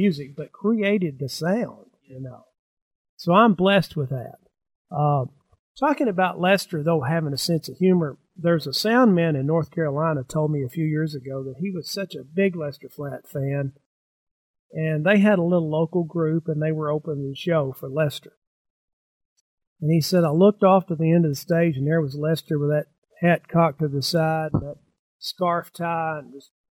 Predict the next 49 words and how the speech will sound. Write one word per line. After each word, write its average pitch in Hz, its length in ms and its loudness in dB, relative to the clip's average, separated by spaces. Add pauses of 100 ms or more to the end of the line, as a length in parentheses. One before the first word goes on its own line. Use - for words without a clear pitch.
(400)
looked 185 240 0
like 165 240 0
a - 80 -16
Grand 156 380 -2
Ole 139 160 -2
Opry 131 320 -8
star, 139 400 -4
you 127 160 -8
know." 131 340 -10 (800)
So - 160 0
he 220 160 4
said, 185 240 4
"I 214 140 0
decided 175 640 0
to 139 60 -16
try 180 280 2
to 156 80 -2
impress 180 420 0
him, 143 140 -6
I'd 139 180 -10
sing 151 280 -6
one 135 140 -8
of 127 60 -16
Lester's 135 480 -10
songs." 160 440 -4 (340)
And 120 140 -16
so 120 300 -12 (340)
he 185 140 4
let 185 220 8
her 156 120 4
rip. 139 320 -6 (460)
He 175 120 0
got 165 280 2
through 147 440 -2
with 135 80 -10
the 147 80 -6
show, 135 400 -8
and 127 120 -10
he 160 140 -6
came 143 140 -2
off, 156 280 -4
and 127 120 -10
he 135 100 -6
said, 139 240 -12 (540)
"Lester, 175 420 4
I'm 170 200 6
so 170 540 4
glad 160 360 4
to 131 180 0